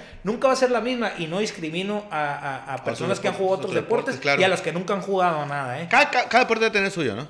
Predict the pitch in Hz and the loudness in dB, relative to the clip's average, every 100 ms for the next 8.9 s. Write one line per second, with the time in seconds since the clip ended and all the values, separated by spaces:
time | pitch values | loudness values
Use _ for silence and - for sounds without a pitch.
0 | - 147 - 160 170 - - 190 185 156 | -6 -6 -2 0 0 -2 0 2 4 4
1 | 120 - - _ 147 139 208 233 233 220 | 0 -10 -20 _ -8 -2 0 0 -2 -4
2 | 208 214 185 185 190 196 185 151 135 160 | -4 -2 -2 -4 -8 -6 -6 -6 -6 -6
3 | 147 117 107 - _ _ _ _ _ _ | -6 -10 -16 -20 _ _ _ _ _ _
4 | - 120 135 160 - - 143 156 139 117 | -14 -12 -10 -10 -12 -10 -10 -8 -8 -8
5 | 131 147 117 - - _ _ _ _ 117 | -6 -6 -8 -14 -20 _ _ _ _ -18
6 | 120 135 151 151 160 160 147 120 - - | -16 -12 -8 -8 -6 -6 -6 -8 -14 -20
7 | _ _ _ _ 120 113 113 113 113 - | _ _ _ _ -14 -14 -16 -18 -20 -18
8 | 123 143 147 147 131 135 123 110 | -16 -14 -14 -14 -16 -14 -14 -16